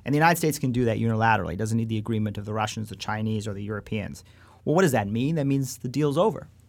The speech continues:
right? So this was kind of the nuclear option. So if you're the I A E A and you want to keep the deal,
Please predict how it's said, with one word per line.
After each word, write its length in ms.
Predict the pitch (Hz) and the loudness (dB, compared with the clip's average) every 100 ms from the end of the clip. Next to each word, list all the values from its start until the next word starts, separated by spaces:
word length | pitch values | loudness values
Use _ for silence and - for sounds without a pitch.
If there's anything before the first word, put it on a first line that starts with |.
| - - | -18 -10
right? 160 | 123 | -8
So 120 | - 120 | -6 -6
this 180 | 131 | -4
was 100 | 127 | -6
kind 200 | - 127 | -2 0
of 60 | 113 | 0
the 60 | 113 | 2
nuclear 460 | 127 127 120 107 | 0 0 -2 2
option. 400 | 165 175 - - - - - - - | 2 2 -4 -12 -18 -20 -20 -20 -18
So 220 | - 151 | 0 2
if 160 | 123 120 | 2 2
you're 100 | 175 | 2
the 160 | 156 92 | 4 6
I 180 | 131 | 6
A 240 | 131 120 117 | 4 2 0
E 240 | 170 190 127 | 0 2 2
A 300 | 107 107 107 - | 0 -4 -8 -6
and 120 | 127 | 0
you 80 | 151 | 2
want 140 | 160 120 | 2 0
to 60 | |
keep 320 | - - 185 | 0 -2 -2
the 100 | 123 | -4
deal, 380 | - 65 69 - | -6 -8 -8 -12